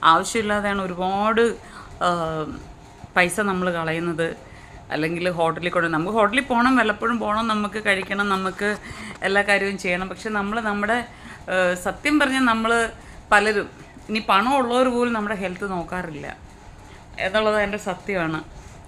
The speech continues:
ആ, പ്രോട്ടീൻസ്, നമുക്ക് ആവശ്യമുള്ള പ്രോട്ടീൻ കാര്യങ്ങളൊന്നും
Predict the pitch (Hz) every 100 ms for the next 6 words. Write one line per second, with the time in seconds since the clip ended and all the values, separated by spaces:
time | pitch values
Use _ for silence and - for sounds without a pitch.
0 | - 175 170 160 156 - - - 170 -
1 | 185 185 190 185 185 180 170 175 180 165
2 | 170 175 170 165 165 170 175 170 170 180
3 | 180 202